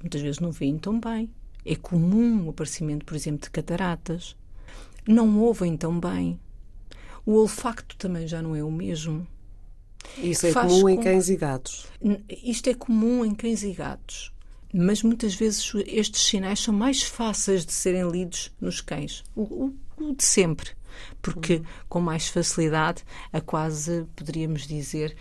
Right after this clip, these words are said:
Speaker 1: que eles têm comportamentos mais humanizados, ou pelo menos a nossa leitura é sempre mais fácil de, de, de, de ser feita. E estas, todas estas alterações sensoriais, que fazem-se em todas as espécies, mas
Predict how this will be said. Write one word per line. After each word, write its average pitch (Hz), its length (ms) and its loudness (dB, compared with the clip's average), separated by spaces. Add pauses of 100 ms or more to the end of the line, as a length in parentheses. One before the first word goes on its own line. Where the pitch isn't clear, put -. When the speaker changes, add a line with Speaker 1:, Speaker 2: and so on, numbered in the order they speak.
(180)
Speaker 1:
que - 80 -8
eles 160 120 -4
têm 170 180 -4
comportamentos 156 640 -4
mais 151 240 0
humanizados, 151 520 0
ou 147 60 0
pelo 156 160 -2
menos 156 180 0
a 165 60 0
nossa 160 280 -4
leitura 170 580 0
é 190 100 -4
sempre 156 300 -2
mais 160 320 -2
fácil 156 460 -4 (580)
de, 147 480 2
de, 147 600 -2
de, 143 240 -4
de 147 120 -6
ser 156 260 -2
feita. 135 400 -4 (540)
E 196 160 2
estas, - 360 -2
todas - 300 -4
estas 208 260 -4
alterações 180 500 -2
sensoriais, 151 560 -4
que - 80 -12
fazem-se 214 480 -2
em 262 140 2
todas 247 260 0
as 220 140 0
espécies, - 520 -2
mas 156 220 0